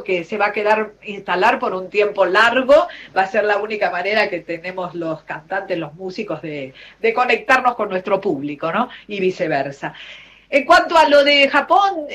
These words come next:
lo del periodista, mira, lo cuento siempre, pero cada vez que lo cuento digo, "Ay, ¿qué, puede ser que me haya pasado esto?". La verdad que sí,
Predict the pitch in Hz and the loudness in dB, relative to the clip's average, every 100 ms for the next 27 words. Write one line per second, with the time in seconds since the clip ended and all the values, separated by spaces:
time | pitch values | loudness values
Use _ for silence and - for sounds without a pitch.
0 | 233 233 226 214 233 233 269 294 285 233 | -4 2 2 2 0 0 0 2 2 4
1 | 220 214 233 320 359 - 320 277 285 254 | 4 4 2 0 -2 0 0 4 4 4
2 | 233 208 214 214 269 277 339 285 233 262 | 0 0 0 2 4 2 2 -2 0 0
3 | 277 277 277 214 208 208 208 190 185 175 | -2 2 2 2 -4 -2 2 4 4 2
4 | - 233 - - 349 427 - - 392 175 | -4 -8 -8 -4 -2 -2 0 -2 0 -2
5 | 160 180 160 - 190 175 247 - 233 180 | -2 -2 -6 -2 0 2 0 2 4 6
6 | 190 247 311 269 - 247 202 | 6 4 2 -2 -6 -6 -6